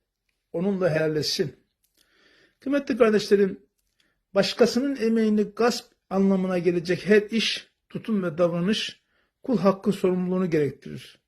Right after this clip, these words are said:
Bu sorumluluk ise söz konusu hak sahibine iade edilmedikçe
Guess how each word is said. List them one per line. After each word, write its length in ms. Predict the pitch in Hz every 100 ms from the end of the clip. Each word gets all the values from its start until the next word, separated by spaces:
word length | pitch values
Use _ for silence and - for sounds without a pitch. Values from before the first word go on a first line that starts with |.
| _ _ _ _ _
Bu 40 | -
sorumluluk 640 | - 208 208 208 240 -
ise 420 | 202 240 233 233 _ _ _ _ _
söz 320 | - 254 247
konusu 320 | - 190 - 175
hak 260 | 220 247
sahibine 520 | - 196 165 175 170
iade 320 | 180 196 180 165
edilmedikçe 840 | 170 208 196 160 - 196 202